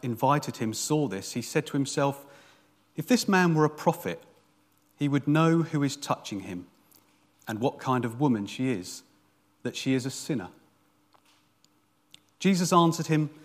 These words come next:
"Simon, I have something to tell you." "Tell me, teacher," he said. "Two men owed, owed money to a certain moneylender. One owed him five hundred denarii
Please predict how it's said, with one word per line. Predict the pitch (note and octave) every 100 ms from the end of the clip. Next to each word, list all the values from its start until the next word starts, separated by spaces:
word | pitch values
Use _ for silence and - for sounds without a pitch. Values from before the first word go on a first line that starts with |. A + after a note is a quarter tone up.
| - _
"Simon, | - F#3 G3+ C3
I | C3
have | C3
something | - F3 D#3
to | -
tell | - - G#2+
you." | F#2 - _ _ _ _ _ _ _ _ _ _
"Tell | - D#3+
me, | B2+ G#2+
teacher," | - G2+ -
he | F#2+
said. | - G2 F#2+ - _ _ _ _ _ _ _ _ _ _ _
"Two | - C4
men | A#3+ A#2+ B2+ D3+ - -
owed, | C#3+ D3 D3 D3 -
owed | C#3+ -
money | E3+ C#3 A2 A#2+ -
to | -
a | B2+
certain | - C#3 B2 A#2+
moneylender. | B2 A#2 G2 F#2+ F2+ F#2 - _ _ _ _ _ _ _ _ -
One | D3 E3+
owed | E3+ E3
him | D#3
five | C#3 - D3+ C#3+ -
hundred | D#3+ C3+ F#2+ - - -
denarii | A2+ G#2+ G#2 A2 C#3+